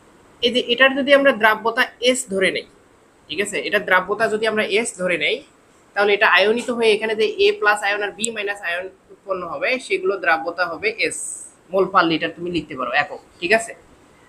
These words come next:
তাহলে এখানে যে কেএসপি লিখবা, কেএসপি সেটা হচ্ছে এই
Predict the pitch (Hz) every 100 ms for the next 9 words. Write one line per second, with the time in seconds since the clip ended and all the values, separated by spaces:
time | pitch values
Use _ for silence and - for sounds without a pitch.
0 | - 247 262 254 247 277 277 277 285 285
1 | - 277 285 - 254 247 - 254 214 160
2 | - - - 202 214 214 214 - 214 302
3 | - 190 208 226 220 - 262 403 - _
4 | _ _ _ 202 233